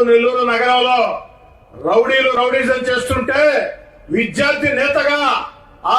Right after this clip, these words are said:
రౌడీలని తరిమి తరిమి, ఉరికిచ్చి ఉరికిచ్చి పోరాడిన చరిత్ర నాది. వైఎస్ఆర్ కాంగ్రెస్ పార్టీ నాయకులారా, చరిత్ర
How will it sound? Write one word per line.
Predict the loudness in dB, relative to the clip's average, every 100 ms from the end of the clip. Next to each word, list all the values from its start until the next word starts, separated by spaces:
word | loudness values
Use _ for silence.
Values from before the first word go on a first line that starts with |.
| 2
రౌడీలని | 0 2 2 2 2 2 0 -4 -10 -20 -8 -2
తరిమి | 0 2 0 0 0
తరిమి, | 0 2 2 2 -2 -6 -8 -2 2
ఉరికిచ్చి | 2 2 -2 0 0 2
ఉరికిచ్చి | 0 0 0 2 4 2 -2 -8 -2
పోరాడిన | 2 4 4 2 0 0
చరిత్ర | -2 -2 -2 0
నాది. | 2 2 0 -6 -14 -16 -16 -16 -16 -18 -18 -16 -16 -14 -16 -16 -14 -14 -16 -14 -14 -14 -14 -16 -16 -14 -14 -16 -20 -20 -20 -2
వైఎస్ఆర్ | 0 0 -2 -4 -2 -2
కాంగ్రెస్ | 0 0 0 0
పార్టీ | 0 0 2
నాయకులారా, | 0 2 2 2 0 -2 -6 -14 -20 -20 -20 -20 -20 -20 -20 -20 -20 -20 -10 0
చరిత్ర | 0 0 0